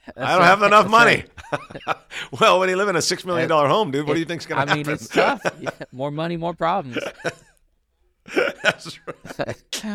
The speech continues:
Speaker 1: <laughs> So what, what, uh, filters do you use to help make sure that the decisions are the right decisions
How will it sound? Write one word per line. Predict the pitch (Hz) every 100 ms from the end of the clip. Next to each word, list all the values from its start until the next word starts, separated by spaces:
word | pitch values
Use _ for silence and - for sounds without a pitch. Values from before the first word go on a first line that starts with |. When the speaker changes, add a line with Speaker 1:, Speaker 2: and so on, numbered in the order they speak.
| 196 190
Speaker 1:
<laughs> | _ _ _ _ - _ _ _ _
So | 156 156
what, | 170 196 -
what, | 143 147 180 180
uh, | 147 156 147
filters | - 160 156 - 139 123 110 - _ _ 123
do | 135
you | 139 151 151 139 123
use | 110
to | 127
help | 131 139
make | 139 131
sure | - 139 131
that | 123
the | 113
decisions | 113 - 143 127 127 120
are | 113 120
the | 120
right | 135 143 -
decisions | 117 127 110 117 110 107